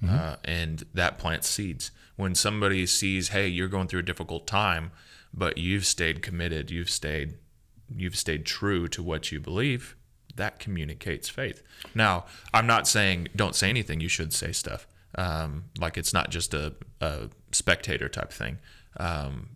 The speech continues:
Speaker 2: but it is actively showing people your faith in the Lord, and that's gonna plant seeds in them.
Speaker 1: I was telling the men in our small group that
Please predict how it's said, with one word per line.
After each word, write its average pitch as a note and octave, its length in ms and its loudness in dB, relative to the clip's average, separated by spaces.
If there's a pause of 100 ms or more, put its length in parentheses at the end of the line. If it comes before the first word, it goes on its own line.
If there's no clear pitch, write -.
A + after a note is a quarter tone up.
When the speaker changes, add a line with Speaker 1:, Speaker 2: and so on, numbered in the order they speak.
Speaker 2:
but F2+ 140 2
it F2 100 2
is E2+ 240 0
actively F#2 580 2
showing F2+ 520 0
people D#2 600 -6 (300)
your E2 260 -2
faith E2+ 400 -4
in F2 80 -6
the D#2 60 -4
Lord, E2+ 300 -4
and E2 80 -4
that's D#2+ 140 -8
gonna - 120 -8
plant - 300 -8
seeds - 320 -8
in - 100 -8
them. - 140 -6 (180)
Speaker 1:
I C3 80 10
was C#3+ 120 10
telling A2 280 6
the F#2 80 6
men G#2 460 6
in F#2+ 100 4
our F#2+ 140 6
small F#2 280 4
group G#2 380 6 (560)
that G2+ 400 4